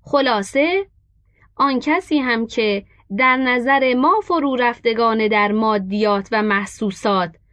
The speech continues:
بیدار است، در نظر آن افراد هوشیار خواب است. همچنان که از امیرالمؤمنین علی ابن ابی طالب صلوات الله علیه هم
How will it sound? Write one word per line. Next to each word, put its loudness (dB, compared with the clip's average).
بیدار 0
است، 0
در 2
نظر 0
آن 0
افراد -2
هوشیار 0
خواب 2
است. -14
همچنان 2
که -2
از 0
امیرالمؤمنین 0
علی -2
ابن -2
ابی -2
طالب -2
صلوات -4
الله -4
علیه -2
هم -2